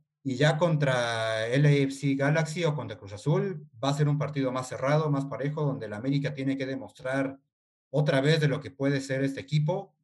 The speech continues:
con o sin lesionados, lo repito. Y bueno, el, insisto, el América tiene que ganar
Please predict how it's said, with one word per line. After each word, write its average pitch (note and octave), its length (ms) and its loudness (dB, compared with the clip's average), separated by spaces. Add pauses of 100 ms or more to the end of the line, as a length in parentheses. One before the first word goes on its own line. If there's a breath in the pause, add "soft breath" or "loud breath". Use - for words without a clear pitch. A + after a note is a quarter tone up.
con E3 300 -2
o C3+ 80 -4
sin B2+ 160 -12
lesionados, B2+ 580 -4
lo A2+ 80 -8
repito. C3+ 680 -6 (440)
Y A2+ 540 -10
bueno, D3+ 460 -4
el, G#2+ 380 -12 (220)
insisto, A2+ 460 -10
el G#2+ 100 -10
América B2 320 -8
tiene B2 180 -14
que A#2+ 120 -14
ganar A2+ 460 -12